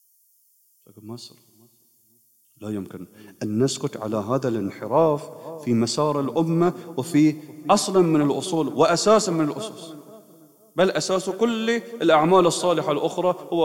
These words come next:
هذا، لأن الوالي هو الدليل عليهن، هو الذي يأمر وينهى ويرشد إلى الحق وما شابه.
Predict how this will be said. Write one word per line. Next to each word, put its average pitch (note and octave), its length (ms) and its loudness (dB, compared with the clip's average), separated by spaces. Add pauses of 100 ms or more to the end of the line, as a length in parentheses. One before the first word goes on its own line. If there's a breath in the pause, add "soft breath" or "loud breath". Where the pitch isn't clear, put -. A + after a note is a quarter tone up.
(100)
هذا، C#3+ 180 2
لأن D#3+ 320 2
الوالي D3+ 420 0
هو D3+ 160 0
الدليل C#3+ 400 -4
عليهن، A#2+ 440 -2
هو C#3+ 140 -2
الذي C#3+ 360 -2
يأمر B2 420 0 (260 loud breath)
وينهى B2 400 6
ويرشد A#2 580 4
إلى A2 180 0
الحق G#2 340 -6
وما G#2 200 -6
شابه. G#2 300 -14